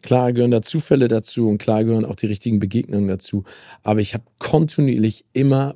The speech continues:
weitergearbeitet. Ich habe kontinuierlich, ich habe auch so viel Scheiße gefressen in diesem Job.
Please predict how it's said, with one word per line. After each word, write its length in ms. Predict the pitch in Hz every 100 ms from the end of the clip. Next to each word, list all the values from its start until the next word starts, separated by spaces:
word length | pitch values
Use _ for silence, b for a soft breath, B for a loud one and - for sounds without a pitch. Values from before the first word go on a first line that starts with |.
| -
weitergearbeitet. 960 | 110 107 101 101 101 101 98 98 98
Ich 100 | 107
habe 120 | - -
kontinuierlich, 480 | - 123 110 107 - B B B
ich 80 |
habe 100 | -
auch 60 | 131
so 160 | - 147
viel 160 | 156
Scheiße 420 | 135 - 135 123
gefressen 460 | 117 104 113 104 101
in 60 | 104
diesem 200 | 104 101
Job. 320 | 110 101